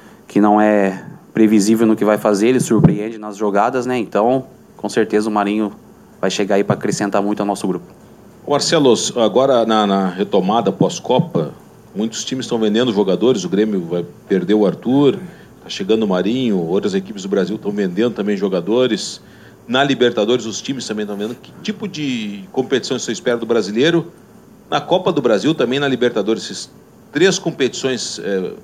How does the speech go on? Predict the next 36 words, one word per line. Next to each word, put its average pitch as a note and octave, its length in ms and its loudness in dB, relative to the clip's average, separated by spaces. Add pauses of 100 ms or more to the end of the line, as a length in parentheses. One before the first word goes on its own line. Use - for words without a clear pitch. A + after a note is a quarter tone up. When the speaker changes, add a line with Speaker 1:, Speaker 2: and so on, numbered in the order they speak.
(180)
Speaker 2:
vai A2 100 -2
ser D3 140 -2
muito F#3 360 0
diferente B2 580 -2
em - 20 -8
relação G#2+ 480 -4 (320)
a G2+ 60 -8
essa G2 160 -6
janela G#2 340 -2
de - 100 -12
transferência? G2+ 600 -6
O - 20 -20
que A#2+ 100 -12
que A#2 60 -20
você G#2 200 -6
avalia? F2+ 340 -2 (1120)
Speaker 1:
Não, G3 200 4
eu A#2+ 60 4
acho B2+ 200 0
que, A2 580 2 (1080)
que - 100 -12
sempre B2+ 320 4
vai, A2 400 4
vai, G2+ 300 2
vai, F#2+ 360 2
vai G2 140 2
existir G2 340 0
as G2 80 4
mudanças, G#2+ 520 2
né? A2 120 2
Jogadores G2 460 2
que - 100 -10
chegam, A2 380 2
jogadores F#2+ 440 0
que - 120 -10
saem. A2 400 -2